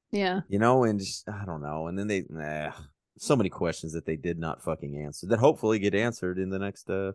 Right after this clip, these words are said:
Speaker 2: few
Speaker 1: I
Speaker 2: episodes.
Speaker 1: hope so,
Speaker 2: At least next
Speaker 1: yeah.
Speaker 2: episode, but honestly, I doubt it.
Speaker 1: Yeah.
Speaker 2: It, I wouldn't
Speaker 1: <laughs> It's
Speaker 2: have
Speaker 1: gonna be in
Speaker 2: doubted it.
Speaker 1: some new show that we have to watch. <laughs>
Speaker 2: God, it gets, it got announced and we missed it. If they
Speaker 1: Yeah.
Speaker 2: wouldn't, if we wouldn't have gone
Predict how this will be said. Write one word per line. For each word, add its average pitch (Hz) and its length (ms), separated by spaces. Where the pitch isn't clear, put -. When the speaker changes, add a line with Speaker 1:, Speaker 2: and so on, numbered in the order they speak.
Speaker 2:
few 98 140
Speaker 1:
I 104 40
Speaker 2:
episodes. 196 300
Speaker 1:
hope 208 300
so, - 180
Speaker 2:
At 135 80
least 190 200
next 170 280
Speaker 1:
yeah. 104 60
Speaker 2:
episode, 98 340
but 85 200
honestly, 123 400
I 87 120
doubt 69 280
it. 60 120
Speaker 1:
Yeah. 240 400
Speaker 2:
It, 415 160
I 117 100
wouldn't 151 400
Speaker 1:
<laughs> - 0
It's 156 80
Speaker 2:
have - 80
Speaker 1:
gonna - 40
be 107 40
in 107 60
Speaker 2:
doubted 113 180
it. 113 40
Speaker 1:
some 208 180
new 196 200
show 170 380
that 190 220
we 180 40
have 175 140
to 185 100
watch. - 440
<laughs> - 40
Speaker 2:
God, 80 320
it 95 220
gets, 110 260
it 123 160
got 95 160
announced 87 520
and 82 80
we 82 120
missed 78 320
it. 71 160
If 143 240
they 143 100
Speaker 1:
Yeah. - 120
Speaker 2:
wouldn't, 160 320
if 123 160
we 123 120
wouldn't 131 320
have 131 140
gone 92 300